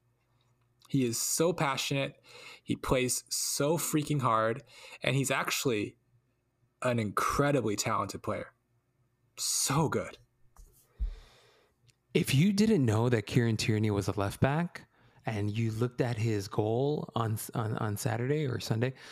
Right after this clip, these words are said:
Speaker 2: <clears throat> Saturday against West Brom, you would have thought that he was a striker. That was an
Speaker 1: Mm-hmm.
Speaker 2: absolutely beautiful goal on his right foot too. Um, that was insane. It was really insane. And, and forget about that.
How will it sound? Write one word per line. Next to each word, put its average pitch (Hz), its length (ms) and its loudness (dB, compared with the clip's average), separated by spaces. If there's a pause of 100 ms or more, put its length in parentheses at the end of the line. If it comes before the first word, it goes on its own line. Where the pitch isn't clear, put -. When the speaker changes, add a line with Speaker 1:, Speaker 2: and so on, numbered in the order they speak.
(240)
Speaker 2:
<clears throat> 165 260 4
Saturday 110 440 0 (200)
against 120 240 0
West 117 180 -2
Brom, 160 260 -2
you 135 180 0
would 175 120 2
have 156 100 -2
thought 156 220 0
that 131 120 0
he - 100 -2
was 123 80 2
a 110 60 0
striker. 123 440 0 (300)
That 131 160 4
was 165 220 4
an 117 100 0 (200)
Speaker 1:
Mm-hmm. 120 60 2
Speaker 2:
absolutely 131 720 0
beautiful 165 760 2
goal 107 340 0
on 107 180 0
his 113 140 -2
right 113 240 0
foot - 280 -2
too. 156 340 0 (520)
Um, 98 440 -4 (220)
that 117 100 0
was 151 120 0
insane. 104 400 -2 (120)
It 135 60 0
was 123 120 0
really 131 200 0
insane. 113 280 -2
And, 113 160 -2
and 131 180 -2
forget 160 220 -2
about 117 220 -2
that. 104 220 -2